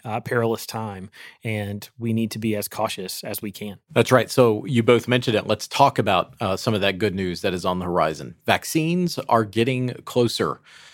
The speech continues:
Speaker 2: The United Kingdom government announced on Wednesday that it has approved,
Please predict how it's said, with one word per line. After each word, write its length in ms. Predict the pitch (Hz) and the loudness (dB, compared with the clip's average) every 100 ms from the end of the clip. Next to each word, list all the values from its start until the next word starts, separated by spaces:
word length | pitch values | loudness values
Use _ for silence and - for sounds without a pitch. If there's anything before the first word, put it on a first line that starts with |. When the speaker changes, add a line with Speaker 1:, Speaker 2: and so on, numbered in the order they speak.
| - - - _ - | -20 -20 -20 _ -6
Speaker 2:
The 100 | 101 | -4
United 760 | 98 98 123 120 139 160 117 | -2 0 4 6 6 4 0
Kingdom 480 | - 240 262 101 82 | -2 -2 2 0 0
government 640 | 87 107 87 82 65 - - | -2 -2 0 -2 -4 -10 -12
announced 520 | 175 95 92 90 - | -6 -2 -2 -2 0
on 260 | 92 87 85 | 0 0 -2
Wednesday 520 | 95 101 - 127 180 | -4 -4 -2 -2 -2
that 200 | 123 85 | -4 -4
it 140 | 113 95 | -4 -4
has 240 | 107 98 | -4 -4
approved, 560 | 90 - 120 110 104 | -6 -2 -2 -2 -6